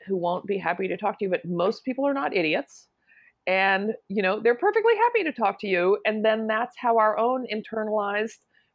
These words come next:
prejudice gets broken down. "Oh, they didn't mind that I came over and talked to them, and they were really interesting, and maybe, and sh-,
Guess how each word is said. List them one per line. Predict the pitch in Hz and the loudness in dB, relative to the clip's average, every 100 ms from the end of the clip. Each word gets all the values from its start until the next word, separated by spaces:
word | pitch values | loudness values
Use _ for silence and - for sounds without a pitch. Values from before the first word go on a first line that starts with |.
| - | -2
prejudice | 220 202 202 226 226 | 2 2 2 0 0
gets | 214 208 | -4 -2
broken | - 208 240 | -2 0 0
down. | 262 220 | 0 0
"Oh, | - 453 175 165 | 2 4 2 2
they | 226 | 0
didn't | 311 330 | -2 -4
mind | 302 427 | -2 0
that | 254 | 2
I | 185 | 2
came | 175 208 | 0 -2
over | 196 185 | -2 -2
and | 180 | -4
talked | 180 175 | -2 -2
to | - | 0
them, | 165 170 214 | 0 0 0
and | 185 | -2
they | 202 | 0
were | 214 | 0
really | 214 220 214 | 0 0 0
interesting, | 285 277 - 180 196 208 | -2 -6 -2 -2 -2 -4
and | 185 190 | -4 -2
maybe, | 190 196 208 208 | 0 0 -2 -2
and | 185 196 | -4 -4
sh-, | - | -8